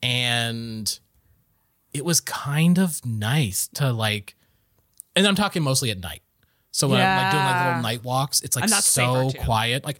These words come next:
Speaker 1: I grew up in the country, and I,
Speaker 2: Yeah.
Speaker 1: I, I, I do miss that, like, access to quiet space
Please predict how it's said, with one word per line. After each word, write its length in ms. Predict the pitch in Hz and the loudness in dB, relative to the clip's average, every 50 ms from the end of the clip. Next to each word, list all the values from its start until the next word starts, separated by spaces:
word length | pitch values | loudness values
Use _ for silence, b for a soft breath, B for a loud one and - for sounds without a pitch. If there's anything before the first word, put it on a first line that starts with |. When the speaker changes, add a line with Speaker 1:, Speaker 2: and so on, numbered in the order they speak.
| _ - | _ -4
Speaker 1:
I 60 | 190 | 0
grew 120 | 190 214 | 2 2
up 60 | 196 170 | 2 2
in 40 | |
the 60 | 147 117 | 0 -4
country, 680 | - - 110 107 101 - 107 104 104 101 101 101 95 - b b b b b b | -4 -4 -6 -6 -6 -6 -6 -4 -2 -2 -2 -4 -6 -10 b b b b b b
and 140 | 113 123 | -4 -2
I, 100 | 120 123 | 0 0
Speaker 2:
Yeah. 160 | 123 123 156 - - | 0 -2 -4 -6 -6
Speaker 1:
I, 160 | 131 135 135 123 123 120 123 - | -4 -4 -4 -4 -6 -8 -8 -6
I, 240 | - 127 123 113 110 113 - - | -4 -4 -4 -6 -8 -14 -10 -4
I 60 | 135 | -4
do 160 | 135 147 160 135 | 0 0 0 0
miss 360 | 123 110 110 107 - - - | 0 0 -2 0 2 0 0
that, 240 | 127 123 120 123 - | 2 -2 -4 -4 -4
like, 400 | 120 113 107 104 95 - - _ _ _ | -2 -2 -2 -2 -4 -6 -18 _ _ _
access 440 | - 113 117 - - - 127 110 - - | -4 -4 -2 -2 0 0 0 0 -2 -2
to 100 | - 117 | -6 -10
quiet 520 | - - - - 113 101 101 101 101 101 | -10 -10 -6 -2 0 2 2 0 0 -2
space 560 | - - - - 95 98 101 110 - - - | -2 -4 -2 -2 -4 -4 -2 -2 -2 -2 -4